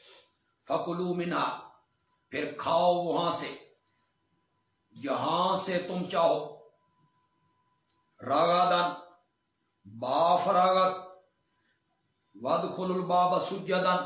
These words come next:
اور داخل ہو وہ دروازے میں سجدہ کرتے ہوئے۔ الباب،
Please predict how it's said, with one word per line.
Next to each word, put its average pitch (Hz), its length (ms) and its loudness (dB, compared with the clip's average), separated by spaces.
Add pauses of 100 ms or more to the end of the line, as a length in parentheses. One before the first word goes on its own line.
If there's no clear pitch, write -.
(1200)
اور 120 220 -10
داخل 175 540 0
ہو 151 220 -6
وہ 185 500 -2
دروازے 170 680 0
میں 180 540 -6 (400)
سجدہ 180 420 0
کرتے 190 260 -2
ہوئے۔ 185 400 -2 (880)
الباب، 160 500 0